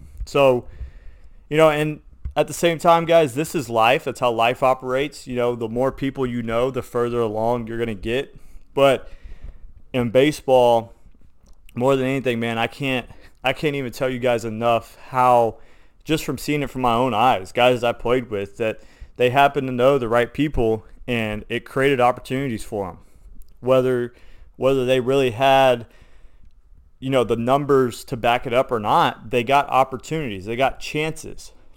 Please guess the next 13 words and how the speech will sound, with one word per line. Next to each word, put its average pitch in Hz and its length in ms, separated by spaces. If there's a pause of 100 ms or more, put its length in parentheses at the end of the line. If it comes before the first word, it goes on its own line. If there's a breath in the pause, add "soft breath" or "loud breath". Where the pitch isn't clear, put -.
because 139 800
they 120 180
knew 131 220
people 135 360
that 120 100
were 113 120
able 123 260
to 113 60
keep 120 260
doors 113 340
open. 104 380 (540 soft breath)
And 120 160
so 117 440